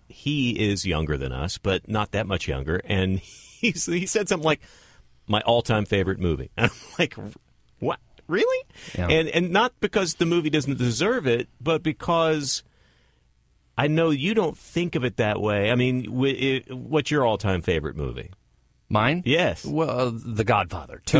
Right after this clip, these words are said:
Speaker 1: Okay. So put The Godfather Two up against <laughs> Tommy Boy.
Speaker 2: Yeah.
Speaker 1: I mean, it's like, but pe-, but it has impacted people in that way.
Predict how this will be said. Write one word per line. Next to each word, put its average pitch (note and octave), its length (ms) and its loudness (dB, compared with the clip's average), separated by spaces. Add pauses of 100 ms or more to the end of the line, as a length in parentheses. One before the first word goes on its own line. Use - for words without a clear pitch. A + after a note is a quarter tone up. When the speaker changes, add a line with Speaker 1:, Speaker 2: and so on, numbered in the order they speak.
Speaker 1:
Okay. D2+ 320 0 (480)
So B2 280 2
put - 260 -2
The D#3+ 80 -2
Godfather D3 460 4
Two B2 260 2
up A2 100 0
against C3+ 340 -2
<laughs> A#2+ 120 2
Tommy G3 240 0
Boy. B2 300 2 (100)
Speaker 2:
Yeah. A2 180 -6
Speaker 1:
I E3+ 80 2
mean, F#3+ 160 2
it's F#3+ 220 0
like, E3+ 260 0 (220)
but D#3+ 200 0
pe-, F#3 160 -2
but E3 200 2
it D#3+ 160 0
has F3 480 -2
impacted C3 580 0
people G#2+ 320 0
in G2 80 0
that F2+ 180 0
way. - 340 -2